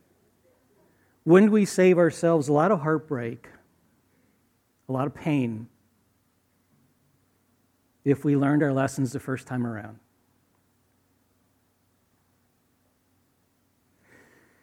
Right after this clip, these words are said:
We are now pushing the reset button as a church and in life, and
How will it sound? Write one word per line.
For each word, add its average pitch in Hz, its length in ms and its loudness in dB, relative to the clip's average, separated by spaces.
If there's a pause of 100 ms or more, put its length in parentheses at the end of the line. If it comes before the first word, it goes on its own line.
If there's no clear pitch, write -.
(320)
We 208 220 6
are 165 340 2
now 165 260 4
pushing 165 480 0
the 151 80 2
reset 156 560 0
button 127 380 -2
as 123 180 -6
a 127 60 -6
church 139 500 -4
and 135 220 0
in 127 160 0
life, 123 400 -4
and 131 420 -2